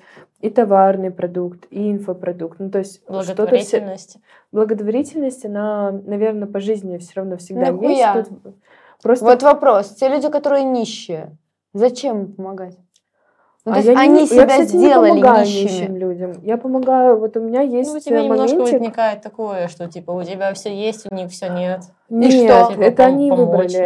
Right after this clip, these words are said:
Speaker 1: это.
Speaker 3: И что? Они к этому пришли
Speaker 1: Конечно.
Speaker 3: как-то? Они могут от этого как-то уйти. Короче, если, ну, вот так вот быть честной под шампанским, допустим, а, пару раз в жизни у меня была безлимитная карта. Например,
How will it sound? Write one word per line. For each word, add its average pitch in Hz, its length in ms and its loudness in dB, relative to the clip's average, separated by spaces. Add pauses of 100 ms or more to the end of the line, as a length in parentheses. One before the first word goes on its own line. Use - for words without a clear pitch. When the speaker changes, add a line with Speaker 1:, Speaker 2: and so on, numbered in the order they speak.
(120)
Speaker 1:
это. 175 100 -4
Speaker 3:
И 214 40 -4
что? 190 500 -4 (320)
Они 220 300 0
к 220 80 -6
этому 202 280 -2
пришли 214 360 -4
Speaker 1:
Конечно. - 20 -4
Speaker 3:
как-то? 196 440 -4 (600)
Они 196 220 -2
могут 196 360 -2
от - 60 -20
этого 190 180 -2
как-то 190 280 -8
уйти. 220 320 -6 (260)
Короче, 240 420 2 (220)
если, 294 460 0 (100)
ну, 254 160 -4
вот 254 120 -2
так 233 220 4
вот 208 160 -4
быть 220 420 -6 (120)
честной 240 420 0
под 208 160 -8
шампанским, 226 600 -6 (220)
допустим, 226 720 0 (300)
а, 196 320 -6
пару 339 200 4
раз 392 220 2
в 226 40 -10
жизни 349 280 0
у 254 60 0
меня 240 200 0
была 226 260 4
безлимитная 202 580 -4
карта. 170 340 -8
Например, 208 500 -4